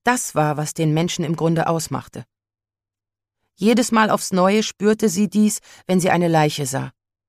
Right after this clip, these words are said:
Und jedes Mal, wenn sie verzweifelten Angehörigen begegnete, hätte sie am liebsten gerufen: „Hört mal,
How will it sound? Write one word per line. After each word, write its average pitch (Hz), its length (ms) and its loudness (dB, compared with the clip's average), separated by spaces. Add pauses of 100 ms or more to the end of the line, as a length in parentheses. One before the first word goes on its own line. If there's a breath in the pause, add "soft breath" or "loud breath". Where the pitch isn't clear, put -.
(600)
Und 190 120 2
jedes 220 340 2
Mal, 180 240 2
wenn 175 140 0
sie 165 80 -4
verzweifelten 165 720 -2
Angehörigen 160 640 0
begegnete, 156 600 -2 (300 loud breath)
hätte 185 220 0
sie 165 140 2
am 180 100 4
liebsten 196 340 -2
gerufen: 185 500 -2 (720)
„Hört 262 300 2
mal, 170 340 2